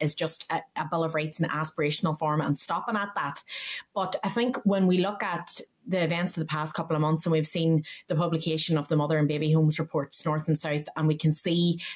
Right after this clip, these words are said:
that institutionalised misogyny was the order of the day, and we still haven't got beyond that. And there are an awful lot of examples there that you've given of real life examples. So in terms of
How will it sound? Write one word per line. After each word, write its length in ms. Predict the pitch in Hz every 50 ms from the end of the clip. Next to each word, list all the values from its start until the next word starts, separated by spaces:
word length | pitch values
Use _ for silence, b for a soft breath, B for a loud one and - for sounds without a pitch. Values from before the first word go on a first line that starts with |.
| B
that 200 | - 160 160 - -
institutionalised 840 | 175 170 170 - - 151 - 165 156 - 175 156 139 143 147 - -
misogyny 440 | 151 - - 147 147 143 - 165 151
was 120 | 147 147
the 80 | - 151
order 180 | 147 143 151
of 60 | 143
the 100 | 143 143
day, 120 | 147 147 151
and 100 | 160 165
we 40 | 160
still 280 | 160 - - 175 185
haven't 220 | 175 185 160 160 151
got 180 | 151 151 -
beyond 320 | 160 147 143 151 151 170 170
that. 160 | 147 143 -
And 100 | - 156
there 360 | 156 151 151 151 151 151 - -
are 140 | - 156 151
an 80 | 151 151
awful 260 | 156 160 160 - 165
lot 160 | 151 147 147
of 60 | 147
examples 480 | 151 143 - - 156 156 156 - 160 160
there 300 | - 151 147 147 147 B B B B B B B
that 180 | - 170 165 -
you've 140 | 165 165 -
given 400 | 175 160 156 170 170 160 160 160 -
of 340 | 160 156 156 151 151 - - - B B B B B
real 340 | - 175 180 180 185 185 180
life 280 | 170 156 160 156 156 -
examples. 560 | 160 156 - 165 151 156 156 - 160 - -
So 160 | - 165 160
in 80 | 147 139
terms 300 | - 165 165 160 156 156
of 200 | 151 - -